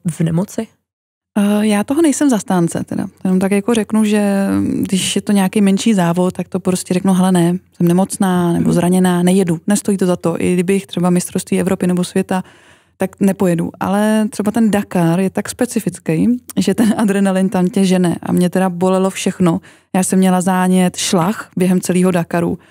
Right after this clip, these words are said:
Speaker 2: Eh, bylo to peklo, jako já jsem to cítila, já jsem věděla o každém pohybu, nemohla jsem se ani chytit řídítek, protože mě tak natekly ruce, že já jsem normálně, eh, mě museli nastříhávat rukavice, aby mě do nich dostali a dostali mě z nich ven.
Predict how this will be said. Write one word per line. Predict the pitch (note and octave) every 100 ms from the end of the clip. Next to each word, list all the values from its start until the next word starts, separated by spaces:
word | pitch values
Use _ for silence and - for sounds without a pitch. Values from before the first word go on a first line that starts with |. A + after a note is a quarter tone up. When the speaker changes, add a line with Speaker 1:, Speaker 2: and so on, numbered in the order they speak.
| _ _ _ _ -
Speaker 2:
Eh, | G#3 F#3+ F3+ F3+
bylo | F3+ F3+
to | F#3+
peklo, | - G3 - E3
jako | E3 E3
já | F3+
jsem | F3+
to | F#3+
cítila, | - G3+ G3 A3 G3 F#3
já | F3+
jsem | F#3 F#3 E3+
věděla | F3 F#3+ F#3+ F#3+
o | F3+
každém | F3+ F#3+ F#3
pohybu, | F#3+ - F3+ F3+ E3+ E3+
nemohla | F3+ F#3 F#3+ F#3
jsem | -
se | F3 -
ani | F#3+ F#3+
chytit | F#3 G3+
řídítek, | G3+ G3 C#4 - - _
protože | - E3+ F3
mě | F#3 F3+
tak | A3 -
natekly | B3 A#3 A#3+ C#4+
ruce, | D4 F#3+ - -
že | F3+
já | E3
jsem | G3+ G3+
normálně, | G3 F#3+ G3 G3 G3 G3+ G#3 - _ F#3+
eh, | F#3+
mě | F#3+ F#3+
museli | F#3+ G3+ G3+
nastříhávat | G3+ - G#3 G3 G3+ G#3
rukavice, | G3 F#3+ F3 -
aby | F3
mě | F3+ F#3
do | F#3+
nich | G3+
dostali | F#3+ F#3+ - F#3 F#3
a | F#3+
dostali | F3+ - F#3
mě | F#3+
z |
nich | G3 F#3+
ven. | G#3+ G#3+ A3